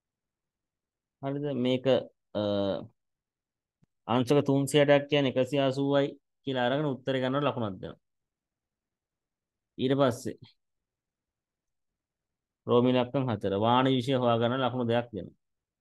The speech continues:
ඔයා මේක නිල එකපාර උත්තර දැම්මම ලකුණු දෙක හම්බ වෙනවා. හොඳේ. ඊපස්සේ මේකේ අනුපාත දෙක කෝණ වලට අරගෙන අවසාන වෙනකන් සුළු කර ගන්නවා නම් ලකුණු දෙකක් හම්බ වෙනවා.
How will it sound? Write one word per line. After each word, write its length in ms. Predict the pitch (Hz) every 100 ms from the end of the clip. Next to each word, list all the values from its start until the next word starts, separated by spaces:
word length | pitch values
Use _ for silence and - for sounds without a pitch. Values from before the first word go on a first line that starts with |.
| _ _ -
ඔයා 180 | 120 117
මේක 200 | 117 117
නිල 180 | 131 131
එකපාර 300 | 120 127 127
උත්තර 220 | 113 120
දැම්මම 220 | 123 147
ලකුණු 260 | 139 131 131
දෙක 120 | 135
හම්බ 200 | 123 110
වෙනවා. 180 | 95 98
හොඳේ. 220 | 123 156 _ _ _ _ _ _ _ _ _ _ -
ඊපස්සේ 180 | 135 147
මේකේ 220 | 147 143
අනුපාත 420 | 131 139 151 147 143
දෙක 180 | 139 117 - _ _
කෝණ 300 | 127 131 139
වලට 260 | 143 135
අරගෙන 360 | 131 127 135 160 - _ _ _ _
අවසාන 360 | 117 120 135 135
වෙනකන් 340 | 131 127 135
සුළු 180 | 123 120
කර 120 | 127 135
ගන්නවා 280 | 135 127 143
නම් 60 |
ලකුණු 220 | 139 135
දෙකක් 240 | 120 127 -
හම්බ 200 | 110 90
වෙනවා. 220 | -